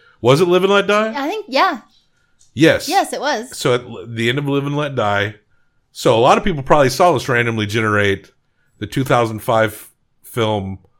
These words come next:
Speaker 1: Oliver Twist.
Speaker 2: And saw me get pretty sad about it. <laughs>
Speaker 1: What's a sad story, I guess,
Speaker 2: It
Speaker 1: right?
Speaker 2: is, actually.
Speaker 1: But we assumed at the time that, like, oh, this is probably, when we randomly generate on this website, it doesn't tell you the director immediately. So we were
Speaker 2: Uh-uh.
Speaker 1: like,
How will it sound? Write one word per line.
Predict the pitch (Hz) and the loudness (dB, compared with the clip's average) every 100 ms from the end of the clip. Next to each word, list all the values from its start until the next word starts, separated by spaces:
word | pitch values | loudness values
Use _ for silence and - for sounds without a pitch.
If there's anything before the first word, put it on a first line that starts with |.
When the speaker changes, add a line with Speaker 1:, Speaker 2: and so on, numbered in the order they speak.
| _ - | _ -4
Speaker 1:
Oliver | 113 123 120 107 | -2 0 -2 -6
Twist. | - 113 80 - - | -6 -6 -6 -10 -10
Speaker 2:
And | 214 | -10
saw | 214 233 | -8 -8
me | 226 220 | -6 -8
get | 190 196 180 - _ _ _ | -8 -10 -12 -16 _ _ _
pretty | - 302 | -12 -10
sad | 302 202 180 | -8 -8 -8
about | 165 170 170 | -12 -10 -8
it. | 175 175 - | -8 -12 -18
<laughs> | - _ _ _ _ _ _ _ | -20 _ _ _ _ _ _ _
Speaker 1:
What's | - 131 | -12 -10
a | 117 | -10
sad | - 101 90 110 | -10 -6 -6 -6
story, | - 98 82 78 | -10 -10 -10 -10
I | 78 | -12
guess, | 80 78 - | -12 -10 -6
Speaker 2:
It | 339 | -4
Speaker 1:
right? | 440 | -2
Speaker 2:
is, | 508 | -2
actually. | 466 349 277 - 254 240 254 330 370 - | 0 0 -2 -8 -10 -8 -6 -8 -10 -14
Speaker 1:
But | 113 110 165 165 156 | -12 4 6 6 4
we | 226 | 4
assumed | 262 - 240 277 | 2 2 0 2
at | 226 170 | 2 2
the | 147 | 0
time | 208 220 208 | 2 2 4
that, | 156 127 | 2 2
like, | 131 120 | 0 2
oh, | 139 123 | 4 4
this | 139 160 | 2 -2
is | 156 | 0
probably, | 147 139 135 131 - _ 143 | 4 6 4 0 -16 _ -4
when | 170 | 0
we | 262 | 4
randomly | 214 214 220 156 | 4 4 4 2
generate | 131 170 131 117 | 2 4 4 2
on | 113 | -2
this | 104 | -6
website, | 104 139 - 113 113 | -2 -2 0 -2 -2
it | 113 | -4
doesn't | 160 226 294 | -4 -2 -4
tell | - 156 | -2 0
you | 151 | 0
the | 127 | 0
director | 104 95 110 123 95 | 0 0 -2 -2 -6
immediately. | 95 104 110 92 95 | -4 -2 -2 -4 -8
So | 123 | -4
we | 123 | 0
were | 143 | 2
Speaker 2:
Uh-uh. | 123 | 2
Speaker 1:
like, | 107 | 0